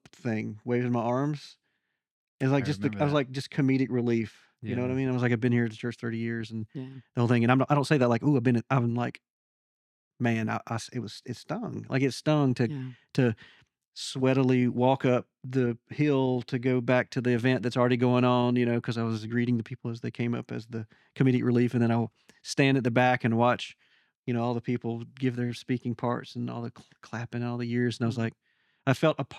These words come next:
Speaker 1: I didn't feel a part of it. You know, I felt
Speaker 3: Right.
Speaker 1: like I was watching it.
Speaker 3: Yeah.
Speaker 1: And then later, you know, it, it was not, nothing, like, intentional. There was nothing intentional about it. It was just, we all had a part to play that day, and that was my part. And I'm a behind the scenes most of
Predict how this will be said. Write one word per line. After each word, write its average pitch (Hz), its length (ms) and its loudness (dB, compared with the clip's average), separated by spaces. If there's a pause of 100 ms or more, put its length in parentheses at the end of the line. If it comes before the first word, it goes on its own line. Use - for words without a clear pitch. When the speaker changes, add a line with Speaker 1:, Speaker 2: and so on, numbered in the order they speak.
Speaker 1:
I 151 80 2
didn't 156 180 0
feel 151 120 2
a 120 40 2
part 180 260 0
of 110 100 -4
it. 95 280 -14
You - 100 -8
know, 123 40 -2
I 127 40 -2
felt 127 80 -4
Speaker 3:
Right. 120 60 -2
Speaker 1:
like 117 100 -4
I 113 40 -6
was 107 100 -8
watching 107 480 -4
it. 95 180 -12 (100)
Speaker 3:
Yeah. 131 240 -14 (340)
Speaker 1:
And 127 160 2
then 123 100 4
later, 120 580 4 (800)
you 143 140 2
know, 120 140 4
it, 143 140 4
it - 40 4
was 143 260 2
not, 180 200 0
nothing, 139 600 0
like, 117 180 -4 (140)
intentional. 139 520 0
There 131 100 -4
was 147 100 0
nothing 233 180 2
intentional 156 420 -2
about 104 200 -8
it. - 20 -12
It - 20 -8
was 117 80 -10
just, 131 220 -8
we 127 140 -2
all 123 160 -2
had 123 100 -6
a 120 40 -4
part 123 200 0
to 110 60 -8
play 117 180 0
that 113 140 0
day, 110 160 2
and 143 100 0
that 113 80 0
was 147 100 -4
my 127 140 0
part. 131 340 -2
And 113 220 -6 (480)
I'm 107 140 -2
a 110 40 0
behind 110 300 0
the 117 60 4
scenes 117 500 -2
most 120 220 0
of - 40 -16